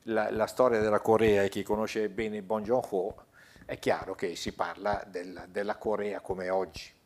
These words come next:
Come in altri film coreani, peraltro, ehm, c'è un richiamo a cosa? A questa campagna, a questo verde, a questa vegetazione, un paesaggio rurale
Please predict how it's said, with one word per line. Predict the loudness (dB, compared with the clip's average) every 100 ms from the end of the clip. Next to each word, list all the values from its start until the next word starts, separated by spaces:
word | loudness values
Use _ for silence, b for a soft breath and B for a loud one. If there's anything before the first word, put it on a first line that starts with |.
| _ -20 B B B B B B 0
Come | 6 8
in | 10
altri | 8 8 4
film | 4 6
coreani, | 6 8 8 6 2
peraltro, | 0 2 2 -2 -4 -2 -2 -2
ehm, | -2 2 2 2 -2 -8 -14 -18 -20 -20 -20 _ -20 _ _ _ _ _ _
c'è | 2 4
un | 4
richiamo | 0 6 8 8 6
a |
cosa? | 4 0 0 -6 -16 -8
A | -4
questa | -2 -2 -2
campagna, | 0 -2 0 -2 -2 -8 -8 -12 _ _ _ _ _ _ _ _ _ b b b -12
a | -4
questo | -2 0 -2
verde, | 0 0 0 -4 -6 -8 -14 _
a | -12
questa | -10 -8 -8
vegetazione, | -8 -10 -10 -12 -6 -6 -6 -12 -10
un | -8
paesaggio | 2 2 4 2 2 0 0
rurale | 0 2 0 -2 -8 -10